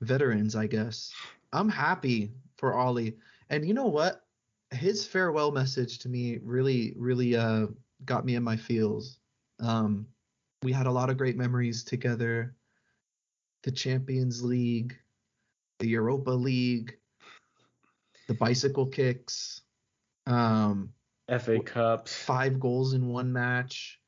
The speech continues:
Speaker 2: No, he
Speaker 1: Thank
Speaker 2: was
Speaker 1: you
Speaker 2: the leading, I think he was leading scorer
Speaker 1: in Europe for a while, wasn't he?
Speaker 2: In both,
Speaker 1: Or
Speaker 2: in both
Speaker 1: Yeah.
Speaker 2: Europa League and Champions League. I think he ended up tying Mbappe, if I'm not mistaken,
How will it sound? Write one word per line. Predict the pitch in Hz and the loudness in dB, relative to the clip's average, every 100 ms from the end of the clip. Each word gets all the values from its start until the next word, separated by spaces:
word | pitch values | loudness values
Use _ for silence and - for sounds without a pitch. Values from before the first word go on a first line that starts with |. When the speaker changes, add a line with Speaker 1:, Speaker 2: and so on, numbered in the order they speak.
| _ _ _ | _ _ _
Speaker 2:
No, | 135 147 | -2 0
he | 131 180 | 2 0
Speaker 1:
Thank | 190 | 2
Speaker 2:
was | 139 | 2
Speaker 1:
you | |
Speaker 2:
the | 180 | 2
leading, | 170 185 185 196 196 190 185 - - | 2 2 2 2 2 0 -4 -6 -4
I | 151 | -2
think | 180 190 | 0 -2
he | 226 | 0
was | 214 196 | 0 0
leading | 147 156 185 180 | 0 0 2 0
scorer | - - 165 165 165 160 - _ _ _ _ _ _ | -2 -4 0 2 2 -2 -6 _ _ _ _ _ _
Speaker 1:
in | 131 123 | -2 0
Europe | 123 160 143 | 2 2 0
for | - 113 | -2 0
a | 107 | 2
while, | 113 147 90 78 98 | 2 0 -2 -6 -4
wasn't | 110 143 202 | -4 -2 0
he? | |
Speaker 2:
In | 165 160 | 0 0
both, | 208 269 | 0 2
Speaker 1:
Or | 143 131 - | 2 0 -2
Speaker 2:
in | 156 170 | -4 -4
both | 151 240 370 131 | 0 0 0 -2
Speaker 1:
Yeah. | 143 117 | -4 -2
Speaker 2:
Europa | 143 170 190 196 | 0 0 0 0
League | 196 180 | 0 0
and | 196 220 | -2 -4
Champions | - 135 120 117 | -4 -6 -6 -6
League. | 113 | -6
I | 127 | -4
think | 160 | -2
he | 160 | 0
ended | 156 147 | 0 0
up | 131 | -4
tying | - 147 151 147 | -2 0 2 0
Mbappe, | 135 135 139 135 | 0 0 0 2
if | 120 117 | 0 0
I'm | 117 120 | -2 0
not | 117 | 0
mistaken, | 113 113 - 117 117 110 107 | 0 -4 -2 -2 0 -2 -2